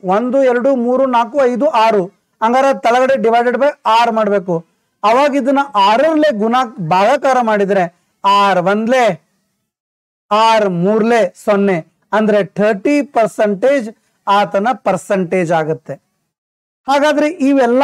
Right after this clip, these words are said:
ಏನಿದಾವೆ ಅಂತಂದ್ರೆ statistics. ಹಂಗಾರೆ ನಿಮ್ಮ ಮಾರ್ಕಸ್ card ಅಂದ್ರೆ ಏನು? statistics. ನಿಮ್ಮ ಸ್ಕೂಲ್ನಲ್ಲಿ ಇವತ್ತು ಆದಂತ absent ಮತ್ತು present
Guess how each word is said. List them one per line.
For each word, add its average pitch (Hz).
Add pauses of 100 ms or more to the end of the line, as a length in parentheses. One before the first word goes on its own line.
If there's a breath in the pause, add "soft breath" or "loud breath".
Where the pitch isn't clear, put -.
(120)
ಏನಿದಾವೆ 285
ಅಂತಂದ್ರೆ 262
statistics. - (720)
ಹಂಗಾರೆ 294
ನಿಮ್ಮ 294
ಮಾರ್ಕಸ್ 240
card 294
ಅಂದ್ರೆ 277
ಏನು? 262 (280)
statistics. - (920)
ನಿಮ್ಮ 294
ಸ್ಕೂಲ್ನಲ್ಲಿ 311
ಇವತ್ತು 294 (360)
ಆದಂತ 247 (360)
absent 277
ಮತ್ತು 285
present 247